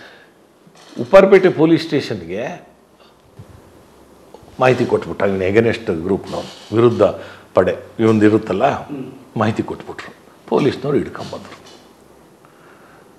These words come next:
Speaker 1: ಹಿಡ್ಕೊಂಬಂದ್ರು. ಪೊಲೀಸರು ಇವರೇ ತನಿಖೆ ಮಾಡಬೇಕಾ? ರಾಮಕೃಷ್ಣ ಅಂತ ಒಬ್ಬ ಸಬ್ ಇನ್ಸ್‌ಪೆಕ್ಟರ್ ಇದ್ರು, ಐ ವಿ ಪಾಟೀಲ್ ಅಂತ ಎ ಸಿ ಪಿ ಇದ್ರು, ಉತ್ತಪ್ಪ ಇದ್ರು, ಯಾ-, ಒಂದು ನಾಲ್ಕೈದು ಜನ ಒಳ್ಳೊಳ್ಳೆ ಅಧಿಕಾರಿಗಳಿದ್ರಾಗ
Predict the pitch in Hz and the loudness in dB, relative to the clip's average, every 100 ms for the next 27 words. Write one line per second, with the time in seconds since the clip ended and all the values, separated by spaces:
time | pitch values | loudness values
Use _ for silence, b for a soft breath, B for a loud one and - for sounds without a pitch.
0 | - 143 - 180 156 139 147 160 160 B | 2 2 4 4 4 2 0 -2 -6 B
1 | B B _ - 147 156 147 - 139 139 | B B _ 2 6 6 4 4 4 4
2 | 139 - 120 127 143 147 143 123 123 117 | 4 -4 0 4 6 6 4 0 -2 0
3 | 110 101 - 120 123 - - - - B | 0 0 0 0 -2 -8 -20 -20 -20 B
4 | B B B _ - 101 98 123 - 110 | B B B _ -20 0 4 4 2 -2
5 | - 107 101 101 92 90 90 95 - 95 | 2 2 4 0 0 -2 -2 -2 -4 -6
6 | - 85 90 90 95 - B B - 98 | -6 -6 -2 -2 -4 -10 B B 0 2
7 | 113 101 104 101 101 95 95 92 98 - | 2 2 0 0 -4 -6 -4 -4 -4 -6
8 | - 87 87 95 98 - 117 - 101 85 | -8 -8 -6 -4 -4 0 0 2 -2 -2
9 | 85 104 110 131 - - - 127 127 123 | -4 -2 -4 -6 -14 -20 -12 -4 0 0
10 | 113 113 127 113 120 113 110 127 120 107 | 0 0 0 0 -2 2 4 6 6 4
11 | 107 110 117 117 101 98 90 85 | 2 4 4 4 2 0 0 -2